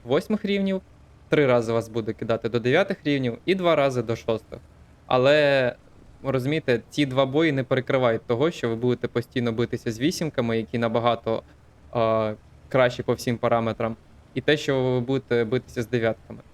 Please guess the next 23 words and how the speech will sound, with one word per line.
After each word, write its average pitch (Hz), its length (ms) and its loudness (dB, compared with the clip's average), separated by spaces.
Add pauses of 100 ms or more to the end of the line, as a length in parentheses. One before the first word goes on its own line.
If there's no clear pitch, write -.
Дев'ятки 139 440 0
вас, 131 160 0
в - 20 -20
принципі, 139 400 -4
в - 20 -2
любу 117 180 -2
проекцію 120 680 -2
на 117 240 -2
кумулятивних 117 520 -4
снарядах 127 360 -2
пробивають, 113 680 -2 (100)
е, 113 40 -20 (180)
взагалі 117 540 -2 (180)
в 123 40 -4
любу 135 480 0
проекцію 117 460 -4
танку. - 320 -8 (680)
І 123 60 -8
знаєте, 135 320 -2
коли 131 260 0
вам 135 200 -2
треба 120 280 -2
фармити, 147 720 0